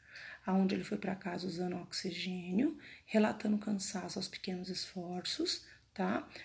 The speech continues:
Com uma hipotrofia, com uma perda de massa muscular importante, com uma perda de tônus muscular importante, e que isso fez com que esse indivíduo, senhores, fica-, tivesse um prejuízo grave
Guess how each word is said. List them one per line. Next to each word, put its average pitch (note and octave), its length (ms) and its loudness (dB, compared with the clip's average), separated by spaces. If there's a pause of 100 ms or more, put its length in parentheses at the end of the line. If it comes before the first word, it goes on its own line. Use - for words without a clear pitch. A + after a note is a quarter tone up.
(120)
Com A#3+ 140 6
uma B3 60 10
hipotrofia, A3+ 600 0
com - 180 -2
uma G3 320 0 (100)
perda A#3+ 360 6
de G3+ 160 -2
massa G3+ 280 0
muscular F3+ 500 0
importante, F#3 880 -2 (260)
com - 120 0
uma G3 120 2
perda A#3+ 440 2
de G#3 100 -2
tônus G3 300 0
muscular F#3 480 -2
importante, F#3 840 0 (300)
e C#4+ 80 4
que D4 240 10
isso E4+ 220 8
fez - 340 6
com D4+ 100 4
que C#4+ 100 0
esse B3+ 180 0
indivíduo, A#3+ 520 2
senhores, F#3+ 520 0 (220)
fica-, - 500 2 (460)
tivesse A#3 380 6
um A3+ 60 2
prejuízo D4+ 1040 6
grave G3 720 2